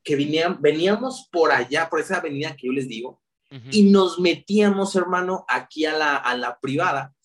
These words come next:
Speaker 1: Yo no sabía el nombre de la privada, bro, yo no sabía nada, no sabía cómo se llamaba, no sabía nada, pero yo visualizaba que nos metíamos aquí es-, específicamente a esta privada, bro.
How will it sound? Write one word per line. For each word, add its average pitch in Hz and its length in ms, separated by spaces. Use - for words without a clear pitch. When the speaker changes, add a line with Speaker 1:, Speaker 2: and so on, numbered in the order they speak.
Speaker 1:
Yo 311 160
no 339 80
sabía 262 180
el 247 40
nombre 240 180
de 202 80
la - 40
privada, 156 320
bro, 170 140
yo 202 100
no 208 60
sabía 175 240
nada, 156 340
no 156 80
sabía 147 220
cómo 143 100
se 139 100
llamaba, 123 260
no 131 80
sabía 123 320
nada, 113 260
pero 143 140
yo 156 40
visualizaba 147 540
que 135 100
nos 117 120
metíamos 131 600
aquí 247 300
es-, 285 240
específicamente 220 1000
a 202 40
esta - 200
privada, 117 380
bro. - 120